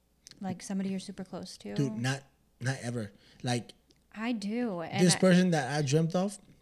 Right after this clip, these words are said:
Speaker 2: was not, was an extended family member, but I've never had a dream of, like, I've had times where I've gone to sleep and wake up with an eerie feeling.
Speaker 1: Mm-hmm.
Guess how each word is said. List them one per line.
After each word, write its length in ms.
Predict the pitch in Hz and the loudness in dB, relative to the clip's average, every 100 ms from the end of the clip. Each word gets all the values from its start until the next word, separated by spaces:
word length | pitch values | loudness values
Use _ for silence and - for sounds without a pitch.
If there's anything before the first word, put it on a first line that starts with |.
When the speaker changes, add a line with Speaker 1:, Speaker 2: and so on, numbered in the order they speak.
| - _ _ - - | -20 _ _ -10 2
Speaker 2:
was 220 | 143 127 | 4 4
not, 320 | 143 139 139 | 2 -2 -4
was 160 | 135 131 | -2 0
an 140 | 147 | 0
extended 540 | 123 107 - 131 139 135 | -2 -6 -4 -2 -4 -4
family 300 | 127 131 143 | -6 -6 -6
member, 400 | 143 147 160 190 - _ _ _ _ _ - | -6 -6 -4 -6 -10 _ _ _ _ _ -6
but 140 | 131 | -4
I've 160 | 123 147 | 0 0
never 220 | 151 143 | 0 -2
had 260 | 131 127 131 | -2 -4 -4
a 80 | 120 | -6
dream 320 | 110 123 120 | -6 -6 -6
of, 180 | 110 101 | -8 -10
like, 340 | 107 104 98 - _ - - _ _ _ _ _ _ _ _ _ _ _ _ _ _ - - - - | -10 -10 -12 -16 _ -20 -20 _ _ _ _ _ _ _ _ _ _ _ _ _ _ -20 -20 -12 -4
I've 160 | 190 | -4
had 400 | 175 165 151 139 - - | -2 -2 -2 -6 -12 -6
times 380 | 143 143 135 - | -4 -2 -4 -6
where 320 | 127 123 120 - | -4 -4 -6 -8
I've 160 | 127 | -6
gone 180 | 127 131 | -4 -4
to 160 | - 117 | -4 -8
sleep 640 | - - - 113 135 139 | -6 -6 -6 -4 -2 -2
and 400 | 120 117 113 107 - _ _ _ _ _ _ _ - | -4 -6 -6 -6 -10 _ _ _ _ _ _ _ -8
wake 320 | 117 135 127 | -2 0 2
up 120 | 131 | -2
with 120 | 120 | -2
an 140 | 113 107 _ - | -6 -8 _ -4
eerie 260 | 143 120 | 0 0
feeling. 460 | 107 - 104 104 131 - _ _ _ _ _ 247 | -2 -6 -6 -6 -10 -14 _ _ _ _ _ -10
Speaker 1:
Mm-hmm. 580 | 220 214 214 208 202 | -8 -8 -8 -10 -12